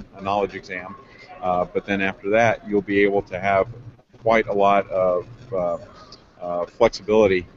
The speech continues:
in terms of where these are used and how they're used for all types of commercial applications.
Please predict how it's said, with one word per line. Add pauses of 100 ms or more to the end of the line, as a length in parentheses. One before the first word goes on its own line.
in
terms
of
where
these
are
used
and
how
they're
used
for
all
types
of
commercial
applications.